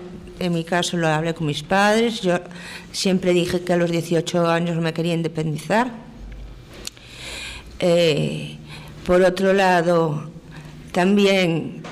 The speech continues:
se le pidió aquí a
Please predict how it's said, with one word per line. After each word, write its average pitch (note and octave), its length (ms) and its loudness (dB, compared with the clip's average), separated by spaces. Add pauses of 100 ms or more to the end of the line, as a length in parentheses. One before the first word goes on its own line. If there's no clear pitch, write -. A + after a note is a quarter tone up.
se - 240 2
le F#3 140 6
pidió F#3 360 4
aquí F3+ 600 0 (580)
a D3 800 2